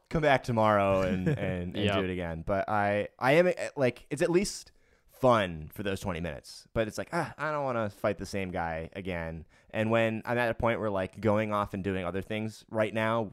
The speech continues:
Speaker 1: doesn't really matter, 'cause after this point, I, like, get, hit the end game and then Iceborne, where everything, you know, what I need changes.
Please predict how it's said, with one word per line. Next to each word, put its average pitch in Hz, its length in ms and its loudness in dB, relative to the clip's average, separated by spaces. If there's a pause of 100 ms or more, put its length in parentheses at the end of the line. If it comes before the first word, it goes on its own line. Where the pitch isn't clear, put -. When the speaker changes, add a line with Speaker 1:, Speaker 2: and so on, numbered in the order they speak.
Speaker 1:
doesn't 104 300 0
really 92 500 -4 (300)
matter, 123 560 0 (600)
'cause 101 420 0 (140)
after 104 280 0
this 98 180 -6
point, 110 340 -2
I, 98 160 -4 (240)
like, 92 340 -8
get, 107 120 -4
hit 123 160 -6
the 98 160 -4
end 110 200 -2
game 123 520 -4
and 98 320 -4
then 101 220 0
Iceborne, 127 760 -2 (280)
where 104 500 0
everything, 110 460 0
you 113 100 -4
know, 92 80 -4
what 113 200 0
I 110 100 6
need 110 220 -2
changes. 151 800 0